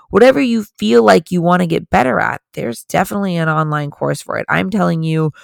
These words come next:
um, lots about money and personal finance and how to save, how to spend, how to invest. And then there's some that are just fun, that are just entertaining, like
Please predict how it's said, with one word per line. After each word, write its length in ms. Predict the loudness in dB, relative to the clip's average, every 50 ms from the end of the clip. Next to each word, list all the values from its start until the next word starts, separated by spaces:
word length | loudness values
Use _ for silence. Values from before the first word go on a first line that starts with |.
| -20 -20 -20 _ _ _ -2
um, 400 | 2 2 4 4 2 0 -2 -2 2
lots 240 | 4 6 6 6 6
about 180 | 4 4 4 4
money 600 | 2 0 2 2 2 2 0 -2 -4 -4 -6 _ _ -6
and 400 | -4 -2 -2 -2 -2 -4 -6 _
personal 600 | -4 0 2 2 2 2 0 -2 -2 -2 -2 -4 -6
finance 840 | _ 0 2 2 2 2 -2 -4 -6 -8 -10 -14 -16 -16 -16 -18 _ _ _ _ _ _ _ -8 -2
and 560 | 0 2 2 4 4 2 2 0 0 -2 -6 -8 _
how 340 | -10 -4 0 2 4 4 4 2
to 240 | 0 -2 -4 -4
save, 520 | -4 -4 -2 0 2 4 4 4 4 2 0
how 240 | -2 -2 -2 -2 -2
to 100 | -2 -4
spend, 600 | -6 -8 -6 -4 -2 0 0 -2 -2 -4 -6 -8
how 220 | -8 -6 -4 -2
to 100 | -2 0
invest. 840 | -2 -2 -4 -4 -4 -2 -2 -2 -2 -4 -6 -10 -12 -12 -14 _ _ _ _ _ _ _ _ _ _ _ _ -2
And 180 | -2 0 2
then 140 | 2 0 0
there's 240 | 0 -2 -2 -2 -2
some 220 | -2 -2 -2 0
that 100 | 0 2
are 100 | 2 2
just 320 | 0 0 -2 -2 -4 -4 -12
fun, 580 | -16 -20 -12 -6 -2 0 2 2 2 0 -2 -4 -12 -20 _ _
that 160 | -2 0 2 2
are 100 | 2 0
just 420 | 0 -2 -4 -4 -6 -10 -18 -14 -8 -4
entertaining, 760 | -4 -2 -2 -2 -4 -6 -8 -6 -6 -4 -4 -6 -8 -10 -14
like 340 | -14 -12 -10 -10 -10 -10 _